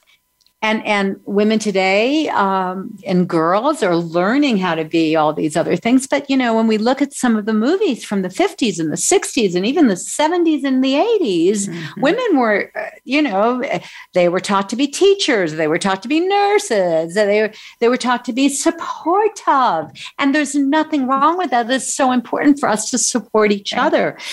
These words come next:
Speaker 1: to integrate that masculine, feminine. But so Karen has the twos, which is the ultimate support, which is the feminine, which is all about cooperation, which is all about,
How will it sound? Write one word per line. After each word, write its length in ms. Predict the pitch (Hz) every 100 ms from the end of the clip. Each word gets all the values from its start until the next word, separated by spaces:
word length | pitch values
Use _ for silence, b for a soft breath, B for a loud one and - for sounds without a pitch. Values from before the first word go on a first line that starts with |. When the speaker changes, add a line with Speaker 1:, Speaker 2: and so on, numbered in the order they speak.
| B B
Speaker 1:
to 200 | - 285
integrate 520 | 294 320 254 226 202
that 180 | 185 202
masculine, 640 | 196 202 202 - 175 170
feminine. 340 | 170 160 131 214
But 240 | 220 220 b b b b _ _ _ -
so 400 | 294 254 247 -
Karen 380 | - 294 359 453
has 520 | 302 262 240 247 226 -
the 80 |
twos, 600 | 233 - 381 370 180 - 202
which 200 | 208 240
is 380 | 214 240 233
the 140 | 226 175
ultimate 480 | 196 - 233 254 269
support, 680 | - - 254 - 359 262 -
which 200 | 190 190
is 160 | 202 -
the 80 | 240
feminine, 640 | - 311 311 254 165 -
which 200 | - -
is 200 | 220 220
all 220 | 202 220
about 280 | 226 226 233
cooperation, 880 | - 240 233 233 254 302 269 190 160
which 180 | 156 190
is 120 | 185
all 180 | 196 214
about, 420 | 226 226 233